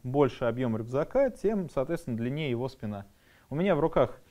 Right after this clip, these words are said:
модель объёмом сорок два литра, что соответствует ростовке номер один фирмы Bach. И масса этого рюкзака — тысяча восемьсот грамм. Рюкзак полностью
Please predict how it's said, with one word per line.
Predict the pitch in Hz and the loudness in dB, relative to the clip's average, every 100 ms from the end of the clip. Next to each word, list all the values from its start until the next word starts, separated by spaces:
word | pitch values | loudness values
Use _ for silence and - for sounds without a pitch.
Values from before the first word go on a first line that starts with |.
| _ _ _ | _ _ _
модель | 127 160 151 120 | 0 4 4 4
объёмом | 123 156 135 113 | 2 2 2 0
сорок | - 131 123 | 2 0 2
два | 123 | 2
литра, | 143 226 220 220 | 2 2 2 0
что | 214 180 | 0 -2
соответствует | - 156 160 151 - 135 | 0 -2 -2 -4 -4 0
ростовке | 135 - 151 - | 0 0 -4 -4
номер | 131 127 127 | -4 0 0
один | 131 131 110 - - | 0 -2 -6 -10 -8
фирмы | 139 127 117 | -4 -2 -2
Bach. | 120 120 - - _ _ | 0 0 -2 -20 _ _
И | - 196 226 220 190 156 90 | -6 -2 0 2 4 4 2
масса | 135 160 143 - | 2 4 4 2
этого | 120 123 | 0 0
рюкзака — | 117 123 160 175 254 233 | -2 0 -2 0 0 0
тысяча | - 214 - | -2 -6 -4
восемьсот | 120 - 131 165 | -6 -4 -4 -4
грамм. | 110 101 98 _ _ _ _ _ - - - | -2 -4 -4 _ _ _ _ _ -20 -18 2
Рюкзак | 151 196 220 - - | 4 8 6 6 2
полностью | 202 185 - 147 117 107 | 2 2 0 0 0 0